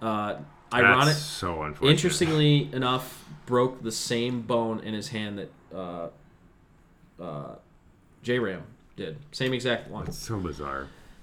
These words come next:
Speaker 1: Um, so he's out, and then listening to his, uh,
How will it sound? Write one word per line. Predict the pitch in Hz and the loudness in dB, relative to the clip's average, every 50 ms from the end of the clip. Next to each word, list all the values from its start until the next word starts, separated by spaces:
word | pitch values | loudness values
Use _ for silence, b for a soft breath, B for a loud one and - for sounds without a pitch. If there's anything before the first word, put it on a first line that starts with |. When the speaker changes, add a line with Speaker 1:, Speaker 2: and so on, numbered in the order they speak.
| B B B - | B B B -6
Speaker 1:
Um, | - 117 113 113 110 107 104 101 107 | -4 -2 0 0 0 -2 -4 -8 -8
so | - - - 135 123 117 117 113 B B B B B B B B B - | -4 2 4 6 6 6 6 4 B B B B B B B B B -8
he's | - - 185 190 180 139 | -2 0 0 0 0 -2
out, | - 139 147 151 156 147 147 - - - - - - - - - | 2 4 6 6 6 6 4 0 -8 -14 -16 -18 -20 -16 -10 -6
and | 123 123 123 123 123 | -4 -2 -2 0 0
then | 123 120 120 120 120 | 0 0 0 0 0
listening | 131 143 147 147 156 147 143 135 | 2 0 0 2 2 0 0 0
to | 135 - 143 131 131 | -2 -2 0 0 2
his, | 131 127 117 110 104 107 | 2 2 2 0 0 0
uh, | 113 107 104 104 98 95 | -2 -2 0 -2 -2 -4